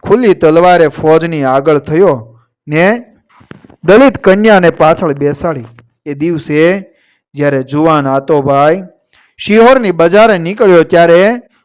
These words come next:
લોકો સમુદાયની આંખે ખારા પાણીના મીઠા તોરણ બંધાણા. બાયું એના વારણા લીધા કે, "ખૂબ જીયો અમારો આતોભાઈ, ખૂબ જીયો."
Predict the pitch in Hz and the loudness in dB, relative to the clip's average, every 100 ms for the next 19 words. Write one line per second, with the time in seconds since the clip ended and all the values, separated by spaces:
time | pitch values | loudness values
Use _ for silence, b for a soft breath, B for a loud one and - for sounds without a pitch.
0 | _ 139 147 151 135 - 165 190 180 165 | _ -6 -4 -2 -4 -6 -6 -2 0 0
1 | 151 135 143 165 170 113 _ _ _ _ | -2 -4 -4 -4 -8 -14 _ _ _ _
2 | _ _ _ _ _ _ _ _ _ _ | _ _ _ _ _ _ _ _ _ _
3 | _ _ _ _ _ _ _ _ _ - | _ _ _ _ _ _ _ _ _ -6
4 | 185 233 262 202 196 196 165 151 160 180 | 0 4 4 2 0 0 -2 -4 -4 -2
5 | 156 139 156 175 147 135 139 170 165 110 | -2 0 0 0 -4 -8 -4 -4 -4 -12
6 | _ _ _ - 160 202 226 196 202 175 | _ _ _ -4 2 4 4 2 2 0
7 | 131 123 143 175 190 160 147 160 156 147 | 0 -2 -2 -2 -2 -4 -4 0 2 2
8 | 185 220 _ _ _ _ - 151 175 220 | 2 -4 _ _ _ _ -6 0 0 -2
9 | 240 _ _ _ - 208 285 170 180 202 | -8 _ _ _ 0 2 2 0 2 4
10 | 175 165 165 156 139 139 139 139 151 185 | 4 2 2 4 2 2 0 2 2 2
11 | 254 254 - 156 180 135 131 110 | 0 -4 -4 -2 -2 -4 -6 -8